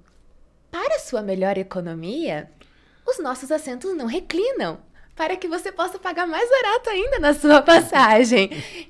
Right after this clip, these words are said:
Então a gente foi lá, pedido. E se você queria levar mala, não é que nem aqui no Brasil que, tipo, a galera faz uma vestinha grossa e tal, não sei o que, às vezes, bagagenzinha de mão e tal.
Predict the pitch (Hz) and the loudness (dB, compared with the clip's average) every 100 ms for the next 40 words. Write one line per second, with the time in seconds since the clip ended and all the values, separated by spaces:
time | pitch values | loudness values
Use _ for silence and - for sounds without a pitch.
0 | _ 285 294 294 285 285 269 269 277 262 | _ -10 -2 0 2 -2 -6 -6 -4 -2
1 | 220 254 415 - _ - 240 269 302 285 | -2 -2 -6 -16 _ -12 -12 -8 -8 -8
2 | 294 415 370 302 254 202 185 180 220 196 | -8 -8 -6 -4 -6 -6 -8 -6 -4 -4
3 | 202 285 320 302 285 262 240 226 202 208 | -6 -8 -10 -12 -12 -12 -10 -10 -10 -12
4 | 202 - - 208 180 - _ _ _ _ | -14 -18 -14 -10 -10 -12 _ _ _ _
5 | _ - _ - 233 226 233 220 202 208 | _ -20 _ -12 -8 -8 -8 -10 -10 -12
6 | 214 214 185 190 214 214 196 190 190 190 | -12 -10 -8 -8 -6 -6 -8 -14 -12 -12
7 | 190 185 - 196 180 175 214 170 170 180 | -12 -16 -10 -12 -10 -10 -10 -10 -12 -12
8 | 180 180 185 180 180 180 190 185 185 | -12 -14 -12 -12 -12 -12 -12 -12 -14